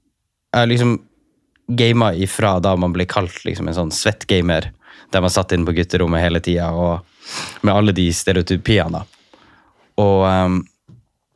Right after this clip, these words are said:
jeg jobbet i Telenor rundt den tiden der jeg og Martin begynte å jobbe sammen.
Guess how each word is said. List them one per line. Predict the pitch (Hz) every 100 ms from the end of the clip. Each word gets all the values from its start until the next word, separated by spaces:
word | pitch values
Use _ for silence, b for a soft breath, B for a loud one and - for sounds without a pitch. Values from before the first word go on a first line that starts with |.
| _ -
jeg | 120
jobbet | 123 127 120
i | 107 107 101 98 95 - _ _ -
Telenor | 110 104 131 110 85
rundt | 92 90 87
den | 85
tiden | 85 90 85 80
der | 85 85 85 - B B -
jeg | 87
og |
Martin | 92 90 87
begynte | 82
å | 85
jobbe | 85
sammen. | 87 104 160